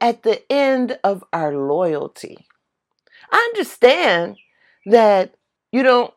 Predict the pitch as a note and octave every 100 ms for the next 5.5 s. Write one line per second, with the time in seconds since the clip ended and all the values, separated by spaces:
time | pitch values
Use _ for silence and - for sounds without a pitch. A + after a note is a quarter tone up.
0 | - G3 A#3 A3 A3+ G3+ A3 B3+ A3 G#3+
1 | A3+ G#3+ F#3 B3 D4+ - C#4 D4 E4 D#4
2 | C4 B3 E4 - D#4 B3 D4 G4 D#4 A3+
3 | A#3+ - - C#4+ D4+ B3+ E4 B3+ D#4+ -
4 | F4 D4 - D#4+ F4+ D#4 A#3 A#3 B3+ F#4+
5 | G#4 - A#3 G#3+ A3